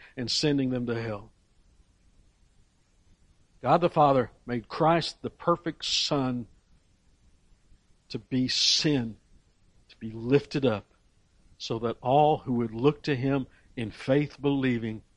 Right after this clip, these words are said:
would live. You see that?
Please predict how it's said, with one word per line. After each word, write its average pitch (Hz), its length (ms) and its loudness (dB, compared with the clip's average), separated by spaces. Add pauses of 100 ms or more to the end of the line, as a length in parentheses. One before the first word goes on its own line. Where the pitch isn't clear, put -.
(200)
would 101 280 -14
live. 104 200 -8 (1040)
You - 80 -16
see - 240 -6
that? - 220 -12